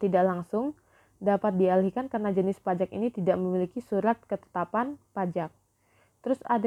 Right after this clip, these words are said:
juga pajak subjektif sama pajak objektif. Nah, contoh pajak subjektif tuh P P H.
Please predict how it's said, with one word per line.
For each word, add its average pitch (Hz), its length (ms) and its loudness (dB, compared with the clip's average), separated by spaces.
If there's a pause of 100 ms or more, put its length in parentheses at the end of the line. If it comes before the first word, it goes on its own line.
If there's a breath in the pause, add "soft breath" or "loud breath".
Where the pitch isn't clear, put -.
juga 254 320 0
pajak 196 400 -2
subjektif 190 640 -2
sama 196 240 -6
pajak 190 400 -2
objektif. 180 640 -2 (880)
Nah, 185 320 -8 (2000 soft breath)
contoh 208 240 -2
pajak 202 320 0
subjektif 190 480 0
tuh 285 160 0
P 214 160 -2
P - 80 -4
H. 175 320 -4